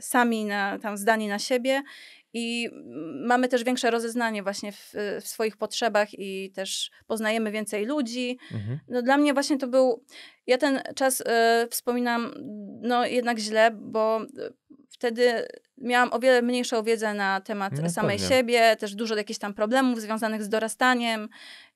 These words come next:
Speaker 1: i, e, na przykład dzisiaj już myślę, że ten mężczyzna by mnie nie oczarował zupełnie, a wtedy z racji właśnie tej sytuacji życiowej konkretnie, to, e,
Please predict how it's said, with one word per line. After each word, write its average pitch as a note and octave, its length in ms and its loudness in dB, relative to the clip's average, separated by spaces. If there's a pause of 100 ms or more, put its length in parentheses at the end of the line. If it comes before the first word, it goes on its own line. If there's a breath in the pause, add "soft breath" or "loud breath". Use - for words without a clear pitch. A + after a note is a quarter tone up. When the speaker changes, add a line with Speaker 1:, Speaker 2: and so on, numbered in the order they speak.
Speaker 1:
i, A3+ 440 -2 (300)
e, G#3+ 300 -4
na A#3 140 0
przykład A#3 260 0
dzisiaj C4 540 2
już A#3 220 -6
myślę, B3 260 0
że A#3 60 -4
ten A#3 180 -4
mężczyzna A#3 480 -4
by A3 120 -6
mnie A3 520 -4
nie A3 160 0
oczarował G3 720 2
zupełnie, F3+ 500 -6
a G3+ 40 -6
wtedy A#3+ 400 2 (280 loud breath)
z - 100 -6
racji A3 280 2
właśnie G#3 360 2
tej G#3+ 140 2
sytuacji A3 600 2
życiowej B3 460 4
konkretnie, A#3 600 -4
to, G#3 140 -12
e, G3 600 -8